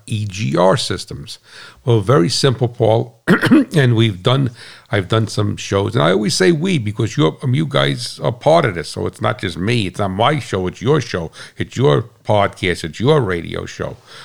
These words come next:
All right. So I'm just the guy with the microphone. That doesn't mean anything. But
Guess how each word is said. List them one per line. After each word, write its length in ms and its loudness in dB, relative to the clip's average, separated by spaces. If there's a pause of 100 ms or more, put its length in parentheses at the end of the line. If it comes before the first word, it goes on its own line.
(160)
All 80 -4
right. 220 0
So 120 -2
I'm 100 2
just 220 -6
the 60 -4
guy 160 2
with 120 -6
the 80 -4
microphone. 680 -4
That 120 -4
doesn't 280 -6
mean 200 2
anything. 440 -6 (920)
But 400 -2